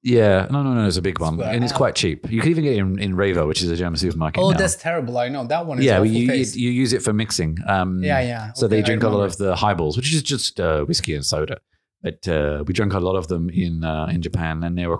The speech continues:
Speaker 1: quite cheap. Like, you get, like, a liter for seven euros or something
Speaker 2: Really?
Speaker 1: crazy. Yeah.
Speaker 2: <laughs>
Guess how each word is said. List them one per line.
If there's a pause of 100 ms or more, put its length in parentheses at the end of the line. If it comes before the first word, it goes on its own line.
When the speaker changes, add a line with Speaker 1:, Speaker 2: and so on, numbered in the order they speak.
Speaker 1:
quite
cheap.
Like,
you
get,
like,
a
liter
for
seven
euros
or
something
Speaker 2:
Really?
Speaker 1:
crazy. (140)
Yeah.
Speaker 2:
<laughs>